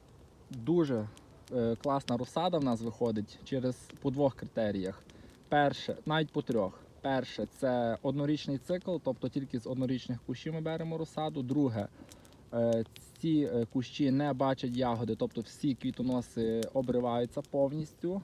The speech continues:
що з ранніх, що з середніх, що з ремонтантних, повністю, без різниці. Тобто нема періоду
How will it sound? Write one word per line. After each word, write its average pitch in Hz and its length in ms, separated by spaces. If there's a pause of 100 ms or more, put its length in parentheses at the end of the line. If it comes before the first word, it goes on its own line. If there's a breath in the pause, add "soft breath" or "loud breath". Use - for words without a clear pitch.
що 131 180
з 135 40
ранніх, 170 360
що 139 100
з - 80
середніх, 151 420
що 131 120
з 120 60
ремонтантних, 123 720
повністю, 110 380
без 117 200
різниці. 110 480 (680 loud breath)
Тобто 143 500 (1080)
нема 139 300
періоду 151 800